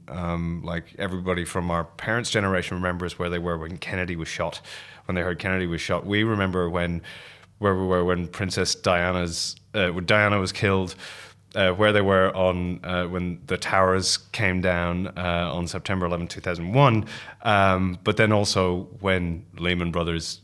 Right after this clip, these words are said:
happened. Everybody has their stories from that time. And, uh,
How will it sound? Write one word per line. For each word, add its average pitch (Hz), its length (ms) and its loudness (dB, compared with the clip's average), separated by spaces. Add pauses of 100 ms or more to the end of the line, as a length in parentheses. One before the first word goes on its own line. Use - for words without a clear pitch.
happened. 78 500 -6
Everybody 90 480 -2
has 85 300 -6
their 85 100 -4
stories 82 480 -2
from 87 160 -4
that 80 180 -4
time. 82 360 -2
And, 90 420 -2
uh, 87 360 -2